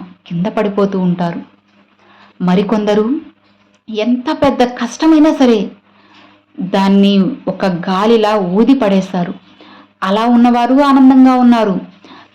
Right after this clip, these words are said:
కష్టాన్ని తీసి పక్కన పడేసిన వాళ్ళు కూడా ఆనందంగానే ఉంటున్నారు. ఆ కష్టాల్ని బండరాయిలా మోస్తున్న వాళ్ళే బాధలో ఉంటున్నారు, ఇంకా ఇంకా బాధని అనుభవిస్తున్నారు. దాని నుంచి వాళ్ళు బయటపడాలి అంటే ఒకటే మార్గం,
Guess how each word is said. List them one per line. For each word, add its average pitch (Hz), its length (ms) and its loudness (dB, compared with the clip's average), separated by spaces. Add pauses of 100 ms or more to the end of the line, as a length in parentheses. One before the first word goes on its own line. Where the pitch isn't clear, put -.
కష్టాన్ని 311 440 0
తీసి 277 300 2
పక్కన 269 340 0
పడేసిన 247 440 2
వాళ్ళు 247 240 2
కూడా 254 180 0
ఆనందంగానే 226 640 0
ఉంటున్నారు. 180 680 -4 (640)
ఆ 190 220 -2
కష్టాల్ని 208 640 -6
బండరాయిలా 202 640 0
మోస్తున్న 208 720 2
వాళ్ళే 208 640 -2 (680)
బాధలో 180 500 -2
ఉంటున్నారు, 185 580 -2 (380)
ఇంకా 269 360 2
ఇంకా 285 340 4
బాధని 208 520 2
అనుభవిస్తున్నారు. 196 760 0 (960)
దాని 185 320 -2
నుంచి 196 320 2
వాళ్ళు 190 260 0
బయటపడాలి 196 840 -2
అంటే 196 240 0
ఒకటే 196 400 0
మార్గం, 185 480 -4